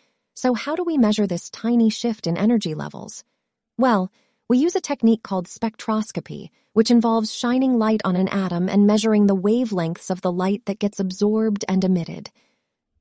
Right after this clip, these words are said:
By analyzing these wavelengths, we can determine the energy levels of the atom and detect any shifts caused by those pesky virtual particles.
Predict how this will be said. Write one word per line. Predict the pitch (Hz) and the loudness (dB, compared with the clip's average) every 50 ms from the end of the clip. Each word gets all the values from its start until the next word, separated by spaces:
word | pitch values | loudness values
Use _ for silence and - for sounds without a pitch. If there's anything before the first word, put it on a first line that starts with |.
| _ - | _ 2
By | 254 262 - - | 2 4 2 2
analyzing | 262 302 339 359 349 277 226 214 208 202 214 208 | 0 0 0 2 2 2 4 4 4 4 4 4
these | 208 202 202 196 185 | 4 4 4 2 0
wavelengths, | 175 175 175 175 170 170 165 165 170 185 - - - - _ _ _ _ - | -2 -2 -2 -2 -2 -4 -4 -4 -4 -6 -8 -10 -12 -12 _ _ _ _ 2
we | 220 226 | 2 4
can | - 254 | 4 2
determine | 262 247 233 - - 277 277 277 277 262 | 2 0 -2 -4 -4 -2 0 2 4 4
the | 247 226 220 - | 4 4 4 2
energy | 226 240 269 262 220 214 196 180 | 0 2 2 2 2 2 2 0
levels | 180 170 165 170 170 165 196 | 0 -2 -2 -4 -2 -2 -2
of | 175 180 | -2 0
the | 202 196 - | 0 0 2
atom | 196 190 175 160 160 185 196 202 _ _ _ _ _ - | 0 -2 -2 -4 -6 -6 -6 -8 _ _ _ _ _ 2
and | 208 214 | 4 4
detect | 226 220 - - 240 233 - - - | 4 2 0 -2 -4 -4 -4 -2 0
any | 233 247 269 285 285 | 0 2 2 0 -2
shifts | - - - 262 214 208 - - - - | -4 -4 -2 -2 -2 -2 -4 -8 -10 -10
caused | - - 240 240 220 196 180 175 - - | -6 -4 -2 0 0 0 -2 -2 -4 -4
by | - 185 185 | -2 -2 0
those | 185 190 190 185 - | 0 0 0 -2 -4
pesky | - - - 220 214 - - - 214 220 | -6 -6 -4 -4 -4 -4 -2 -2 -2 -2
virtual | 202 190 196 208 208 - - 180 180 185 | 0 0 0 0 0 -2 -4 -4 -4 -6
particles. | - - 208 202 190 165 - - - - - - - | -6 -6 -4 -4 -4 -6 -8 -12 -14 -12 -12 -12 -12